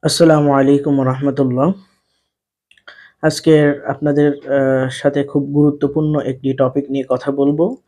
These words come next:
সেটা হলো যে উনিশতম শিক্ষক নিবন্ধন পরীক্ষা সার্ক-, সার্কুলার কবে নাগাদ পাবলিশ করবে এই বিষয়টা নিয়ে। তো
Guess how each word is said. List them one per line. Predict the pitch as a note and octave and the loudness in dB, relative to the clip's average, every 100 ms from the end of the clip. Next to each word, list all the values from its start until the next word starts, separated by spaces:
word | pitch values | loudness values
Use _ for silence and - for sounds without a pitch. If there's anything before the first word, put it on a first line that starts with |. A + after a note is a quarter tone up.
| - - - - - | -20 -20 -20 -20 -12
সেটা | D#3 D#3 | -4 -2
হলো | D3 D3+ C3 F#3 E3 | 0 2 0 0 -2
যে | C3+ C3 B2+ B2+ A#2 _ _ _ _ _ _ _ _ _ _ _ _ _ - | -4 -2 -2 -2 -6 _ _ _ _ _ _ _ _ _ _ _ _ _ -2
উনিশতম | D#3+ E3+ E3 - E3+ E3 | 2 2 2 0 0 2
শিক্ষক | E3 D#3+ E3 E3+ | 0 -2 -2 -2
নিবন্ধন | E3 D3 D3+ D3 D3 D3 D3 D#3 D#3+ _ _ _ _ _ _ | 0 0 0 0 0 0 -2 -6 -10 _ _ _ _ _ _
পরীক্ষা | D3+ D3 D3 D3 | 0 2 2 -4
সার্ক-, | - C#3+ C#3 C#3 - | -2 0 0 -4 -12
সার্কুলার | - D3 C#3+ C#3+ D3 D3+ D3 - _ _ _ _ _ _ _ | -6 0 0 0 0 0 -2 -6 _ _ _ _ _ _ _
কবে | D3+ D3 D3 | 2 4 2
নাগাদ | C#3 C#3+ C3+ C#3 - - _ _ _ | 2 2 2 -4 -20 -20 _ _ _
পাবলিশ | C#3 C3+ D3 D3+ | -2 0 -2 -4
করবে | - D#3 D#3+ | -2 0 0
এই | C4 D3 C3 | -2 -2 -2
বিষয়টা | B2 - B2+ B2+ | -2 -4 -4 -4
নিয়ে। | B2+ A#2+ B2 _ _ - - - _ _ _ _ _ _ _ _ - D3 | -6 -8 -12 _ _ -20 -20 -20 _ _ _ _ _ _ _ _ -14 4
তো | F#3+ E3+ E3 | 6 6 4